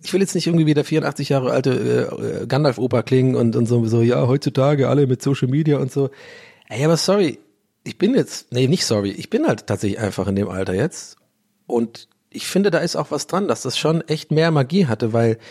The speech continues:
wir haben damals einfach, wir hatten keinen Bock auf mit den, mit den Grown-Ups abzuhängen und dann hat man sich einfach bei irgendjemand getroffen, wo die Grown-Ups weg sind, so tagsüber, ne, da in Wexford, so, der, manche hatten auch so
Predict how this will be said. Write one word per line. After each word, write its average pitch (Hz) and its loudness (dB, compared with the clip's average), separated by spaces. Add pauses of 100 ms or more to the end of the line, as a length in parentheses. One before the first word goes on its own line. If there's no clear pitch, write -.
(600)
wir 135 2
haben 165 2
damals 160 0
einfach, 156 -2
wir 147 2
hatten 147 -4
keinen 143 0
Bock 143 0
auf 143 2
mit 139 -2
den, 117 0
mit 127 -2
den 127 2
Grown-Ups 147 2
abzuhängen 175 0
und 156 0
dann 131 2
hat 131 -2
man 135 2
sich 123 -4
einfach 131 -2
bei 131 -2
irgendjemand 131 2
getroffen, 135 0
wo 127 2
die 120 2
Grown-Ups 120 2
weg 120 0
sind, 214 0
so 135 -2
tagsüber, 160 -2
ne, 147 2
da 131 2
in 131 2
Wexford, 143 0
so, 139 2
der, 120 0
manche 127 0
hatten 127 -2
auch 117 -4
so 120 2